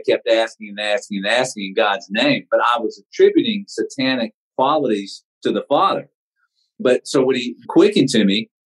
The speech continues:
was that Satan will never give you forgiveness, and I'll never withhold it. So I was in the wrong source there. I had that image, my image of God during those times had become corrupted,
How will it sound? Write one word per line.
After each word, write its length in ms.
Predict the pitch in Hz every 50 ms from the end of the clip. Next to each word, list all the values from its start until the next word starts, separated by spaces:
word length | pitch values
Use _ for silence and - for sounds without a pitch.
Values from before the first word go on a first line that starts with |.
| _ _
was 200 | 113 117 113 110
that 80 | 123 113
Satan 420 | - - - 143 165 185 - 147
will 120 | 135 127 123
never 240 | 127 123 120 113 110
give 320 | - 120 131 156 170 151
you 120 | 113 104 - -
forgiveness, 680 | 98 - 90 87 85 80 78 82 85 - - - _ _ _ _ _ _ _ _ -
and 140 | 98 110 117
I'll 220 | 131 147 160 151
never 260 | 143 127 127 117 117
withhold 520 | 113 113 113 - - 143 165 - - - _ _
it. 760 | - - _ _ _ _ _ _ _ _ _ _ _ - -
So 200 | - - 131 117
I 200 | 117 123 135 170 170
was 180 | 147 135 123 127
in 80 | 123
the 100 | 120 113
wrong 320 | 113 131 131 127 123 117 110
source 460 | - - - 151 170 170 - - -
there. 200 | - 98 87 90
I 120 | 101 120
had 140 | 135 135 135 123 123 123
that 200 | 123 127 127 123 -
image, 360 | 127 131 147 147 123 113 101 -
my 160 | 120 120 120
image 240 | 123 123 120 110 107 101
of 60 | 101 -
God 300 | 123 135 147 143 131 -
during 220 | 120 117 113 110
those 180 | 107 104 101 -
times 420 | - - 143 160 143 120 104 101 110
had 100 | 107 -
become 320 | - - - 127 113 107 - -
corrupted, 440 | - 101 113 139 175 - - -